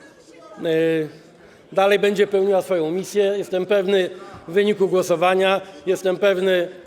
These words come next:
y, tego, czego ja bym, y, y, pragnął dzisiaj, żeby pani kontynuowała swoją misję i mam nadzieję, że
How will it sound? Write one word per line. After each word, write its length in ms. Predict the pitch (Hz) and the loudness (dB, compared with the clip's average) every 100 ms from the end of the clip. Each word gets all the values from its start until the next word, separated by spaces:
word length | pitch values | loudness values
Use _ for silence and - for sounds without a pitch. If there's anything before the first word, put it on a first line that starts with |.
| - - - | -20 -20 -8
y, 420 | 170 160 160 160 - 190 - 95 92 - - | -4 -2 -4 -6 -12 -20 -20 -18 -18 -16 -4
tego, 260 | 180 175 | -2 0
czego 240 | 175 170 160 | -2 -2 2
ja 160 | 165 | 2
bym, 200 | 185 185 | 0 -2
y, 320 | 196 185 175 160 - _ _ _ _ _ - | -4 -8 -12 -12 -20 _ _ _ _ _ -20
y, 440 | - 156 160 156 160 - - - | -18 -16 -14 -14 -16 -20 -16 0
pragnął 420 | 180 170 170 170 | 0 2 0 -2
dzisiaj, 340 | 170 180 180 | -4 -2 -2
żeby 160 | 170 180 | -2 -2
pani 240 | 175 175 | -2 -2
kontynuowała 540 | 175 190 185 185 165 147 | -2 -2 0 0 2 0
swoją 280 | 160 151 | -2 -2
misję 260 | 160 160 170 | -2 -4 -4
i 40 | |
mam 180 | 156 156 | -4 -2
nadzieję, 380 | 151 139 160 156 | -4 -4 -4 -2
że 180 | 143 | -2